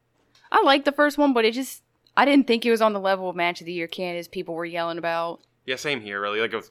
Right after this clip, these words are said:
Speaker 2: kinda close, but I wasn't feeling, like, Match of the Year level kinda stuff from that. But this one, I definitely agree. It's, like, up there.
Speaker 1: Yeah.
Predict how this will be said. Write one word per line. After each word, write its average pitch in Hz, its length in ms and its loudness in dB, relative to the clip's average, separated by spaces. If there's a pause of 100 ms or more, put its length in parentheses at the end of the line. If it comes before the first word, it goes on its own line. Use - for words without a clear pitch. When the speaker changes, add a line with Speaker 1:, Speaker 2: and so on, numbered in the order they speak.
(120)
Speaker 2:
kinda 110 220 -2
close, 104 340 -6
but 104 200 -10
I 107 80 2
wasn't 101 400 -8
feeling, 101 260 -8
like, 98 140 -10
Match 98 200 -4
of - 40 -20
the 104 80 -18
Year 101 160 -8
level 98 240 -8
kinda 98 260 -10
stuff - 260 -14
from 98 180 -10
that. 104 300 -2
But 98 220 -8
this - 180 -4
one, 101 200 -2
I 98 80 4
definitely 101 380 -4
agree. 98 240 -8
It's, 101 120 -12
like, 104 120 -6
up 104 180 -2
there. 107 100 0
Speaker 1:
Yeah. 226 120 -4